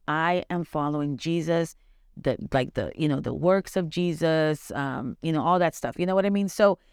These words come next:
for me, that's, that's just the thing. Like, I don't, I feel like those of us who are in the world, you know, helping other people, you know, find love and be, you know, accepted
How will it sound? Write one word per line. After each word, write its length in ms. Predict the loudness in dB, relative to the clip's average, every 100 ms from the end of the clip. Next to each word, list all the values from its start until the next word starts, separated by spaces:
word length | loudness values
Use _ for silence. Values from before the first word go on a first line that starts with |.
| _ _ 0
for 160 | 4
me, 160 | 4 6
that's, 300 | 6 4 4
that's 280 | 4 4 4
just 200 | -2 -2
the 100 | -2
thing. 240 | 0 2
Like, 200 | 4 2 0
I 180 | 4 6
don't, 280 | 6 2 -2 _
I 180 | 0 0
feel 260 | 0 2
like 240 | 4 4 2
those 220 | 0 0
of 100 | -2
us 140 | -2
who 140 | -2 0
are 80 | 0
in 100 | 0
the 100 | -2
world, 600 | 0 4 6 6 4 -2 -16 _ _ _ _
you 100 | -2
know, 120 | 0 0
helping 540 | 0 2 4 2 2
other 240 | 4 4 2
people, 460 | -2 -2 0 0 -2 _ _ -6
you 120 | -2
know, 120 | 0
find 540 | -2 0 2 2 0 2
love 480 | 4 6 6 4 2
and 360 | -4 -4 -4
be, 460 | -2 0 0 -2 -4 -4
you 140 | -2
know, 160 | -2 -2
accepted 880 | -8 -4 2 2 2 0 2 2